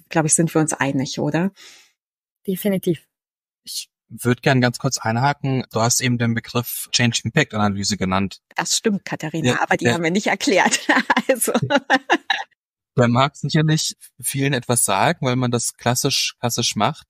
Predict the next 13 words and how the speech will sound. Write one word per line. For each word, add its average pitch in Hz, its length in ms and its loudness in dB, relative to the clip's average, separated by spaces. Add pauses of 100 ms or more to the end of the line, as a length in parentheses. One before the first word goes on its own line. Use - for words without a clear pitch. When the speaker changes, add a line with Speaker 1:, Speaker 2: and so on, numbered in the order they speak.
Speaker 3:
um 113 120 -2
zu - 120 -6
schauen, 123 400 0
welche 113 420 2
Geschäftsprozesse - 800 -6
verändern 120 460 -2
sich, 151 260 -4
Speaker 1:
Ja. 196 160 -8 (500)
Speaker 3:
welche - 360 0
Geschäftsprozesse - 680 -4
müssen 110 220 -2
angepasst 127 520 -4
werden. 131 300 0